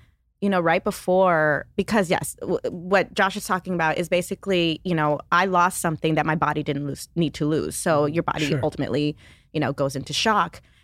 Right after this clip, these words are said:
Speaker 1: And I'm still working on that. Like, I didn't do the proper things I probably should have done afterwards. So I'm still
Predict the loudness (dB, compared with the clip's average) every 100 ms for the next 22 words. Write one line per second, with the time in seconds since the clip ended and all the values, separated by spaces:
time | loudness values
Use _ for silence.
0 | _ -2 0 0 0 0 2 2 -2 -2
1 | 0 2 2 0 0 0 0 0 2 2
2 | 2 2 0 0 2 2 0 -2 -4 -4
3 | -4 -4 -4 -4 -4 -4 -2 -2 -2 -4
4 | -4 -6 -6 -2 -2 -2 -6 -6 0 2
5 | 2